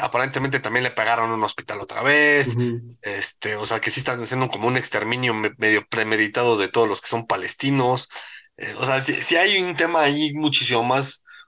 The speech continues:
Speaker 1: profundo que además le está pegando a la reputación israelí muy fuerte, creo yo, eh, a nivel mundial, ¿no? Ya empieza a haber países en general que, que están, que la opinión pública está virando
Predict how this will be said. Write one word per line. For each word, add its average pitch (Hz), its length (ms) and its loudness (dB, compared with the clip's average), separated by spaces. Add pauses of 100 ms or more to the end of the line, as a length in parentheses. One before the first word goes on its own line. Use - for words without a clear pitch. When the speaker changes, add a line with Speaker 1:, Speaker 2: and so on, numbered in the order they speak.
(340)
Speaker 1:
profundo 139 400 2
que - 80 0
además 143 380 2
le 135 60 0
está 156 200 -4
pegando 156 300 2
a - 20 2
la 131 100 2
reputación 113 560 -4
israelí 113 520 0
muy 120 400 -6
fuerte, 107 500 -4 (300)
creo 98 200 0
yo, 90 240 -6 (640)
eh, 104 180 -6
a 107 80 -2
nivel 113 260 -2
mundial, 113 420 0
¿no? 107 120 -2
Ya 127 160 2
empieza 127 320 -2
a - 40 2
haber 120 320 0 (1300)
países 143 800 0
en 120 140 -10
general 117 460 0
que, 110 340 -2
que 110 300 -2
están, 120 680 -4
que - 120 -6
la 117 80 0
opinión 139 320 -2
pública 139 380 2
está 127 220 -2
virando 127 580 2